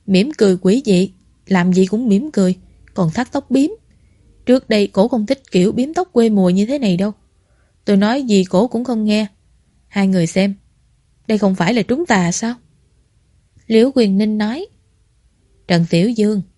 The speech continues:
cháu thấy thế nào?" "Như bị thứ gì đó yểm."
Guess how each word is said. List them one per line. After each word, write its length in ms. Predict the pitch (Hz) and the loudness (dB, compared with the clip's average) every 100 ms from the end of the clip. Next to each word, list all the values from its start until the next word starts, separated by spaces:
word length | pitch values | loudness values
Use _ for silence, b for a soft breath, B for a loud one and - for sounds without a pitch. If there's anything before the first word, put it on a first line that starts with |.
| _ _ | _ _
cháu 200 | 196 226 | -2 -2
thấy 160 | 240 | -4
thế 140 | 269 294 | -4 -2
nào?" 380 | 220 170 160 - _ _ _ _ _ _ _ _ _ _ _ _ - | 0 -2 -4 -8 _ _ _ _ _ _ _ _ _ _ _ _ -4
"Như 240 | 208 208 | 0 2
bị 200 | 190 175 | 2 0
thứ 120 | 180 | 0
gì 220 | 285 262 180 | -2 0 -2
đó 160 | 220 | -2
yểm." 300 | - 160 196 | -2 -4 -4